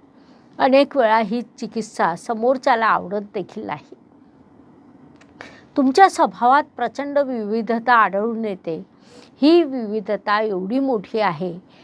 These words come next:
की अनेक वेळा जवळच्या व्यक्ती देखील तुम्हाला ओळखू शकत नाही. तुमची दृष्टी ही कल्पक दृष्टी असते. कोणत्याही गोष्टीमध्ये तुम्ही कल्पकता शोधता.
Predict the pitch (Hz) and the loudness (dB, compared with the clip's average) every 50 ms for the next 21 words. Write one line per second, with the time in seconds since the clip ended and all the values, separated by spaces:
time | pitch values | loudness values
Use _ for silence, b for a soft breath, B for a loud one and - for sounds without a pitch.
0 | B B B - 277 277 240 190 196 226 247 277 262 - 269 247 202 185 185 202 | B B B 4 6 6 6 6 2 0 0 -2 -2 -2 -4 -4 -2 0 0 0
1 | 214 208 196 196 175 170 185 196 185 - 233 226 220 196 175 - _ - 262 269 | -2 -2 -2 -2 -2 -2 -2 -4 -4 -2 -2 -2 -2 -2 -6 -8 _ -10 -8 -4
2 | 247 233 214 233 - 262 240 262 240 202 196 185 190 196 196 190 175 170 - - | -2 -4 -4 -4 -6 -8 -8 -6 -6 -4 -2 0 0 0 0 0 -2 -4 -6 -10
3 | 208 202 - 185 - - 175 - - - 185 156 - - - _ _ _ _ - | -10 -8 -8 -10 -8 -8 -10 -10 -10 -12 -12 -12 -14 -20 -20 _ _ _ _ -20
4 | B B B B B B - 254 247 240 233 226 - 285 277 220 262 214 185 - | B B B B B B 0 0 2 0 0 -2 -2 -4 -2 -2 -2 -4 -4 -6
5 | - - 262 254 214 208 254 247 - 240 202 170 170 - - 247 247 240 226 226 | -6 -4 -2 -2 -2 -2 -4 -4 0 0 0 0 -2 -2 -2 -2 -2 -2 -6 -8
6 | 220 180 - - - - - - - - - - - - - - _ _ B B | -8 -8 -10 -10 -10 -10 -10 -10 -10 -14 -16 -16 -16 -16 -18 -20 _ _ B B
7 | B B B B - - 311 311 302 285 - 330 311 285 - 330 359 339 311 302 | B B B B -2 2 2 2 2 4 4 4 4 4 0 -2 -2 -2 -2 -2
8 | 262 - - - 294 247 277 254 220 247 247 247 262 233 240 247 233 247 226 185 | -4 -4 -8 -10 -8 -6 -6 -4 -2 -4 -4 -4 -6 -8 -8 -8 -6 -4 -4 -4
9 | 180 - 220 - - - - 226 220 - - 240 202 - - _ - 185 170 175 | -4 -4 -6 -6 -6 -6 -4 -4 -4 -2 -4 -6 -8 -8 -8 _ -6 -6 -6 -6